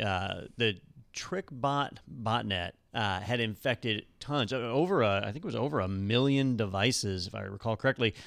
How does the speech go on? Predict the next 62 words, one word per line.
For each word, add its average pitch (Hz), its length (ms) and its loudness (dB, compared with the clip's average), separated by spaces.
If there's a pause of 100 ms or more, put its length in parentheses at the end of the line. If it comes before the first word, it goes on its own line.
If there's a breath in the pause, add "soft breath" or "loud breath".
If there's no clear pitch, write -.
(140 loud breath)
uh, 113 220 4
which 131 200 -2
were 147 60 2
mostly 156 340 0
I 127 160 4
O 127 60 2
T 143 200 -2
devices. 95 600 -4
So 139 160 -6
things 123 240 0
like 120 200 0
webcams 113 1000 4
and, 110 240 -2
and 120 120 0
other 127 120 2
devices 123 460 0
where 113 280 2 (280 loud breath)
people 170 260 2
might 135 240 2
not 135 160 -2
even 110 200 -2
realize 110 420 0
they're 92 160 -8
hacked. 113 480 -4
Like, 123 160 -2
you'd, 175 160 -2
you'd 135 200 0
notice 151 360 4
if - 100 -6
your 113 180 -2
laptop 104 640 2
or - 40 -8
your 98 120 -6
cell 127 200 2
phone 110 180 -4
was 95 140 -6
hacked, 92 340 -4
but 113 160 2 (340 loud breath)
if 113 120 -8
your 113 100 -2
webcam 156 380 4
is 107 80 2
hacked, 107 240 0
you 120 60 0
might 131 180 2
not 127 120 0
know 156 160 2
it, 107 80 2
and, 107 160 2
and 113 80 2
it 139 100 4
might 127 180 -2
be 117 80 -4
blasting 107 440 -2
off 113 160 -2
all 110 160 0
sorts - 220 -6
of 107 60 -6
stuff - 180 -8
across 104 240 -4
the 113 140 -2
internet. 127 340 -2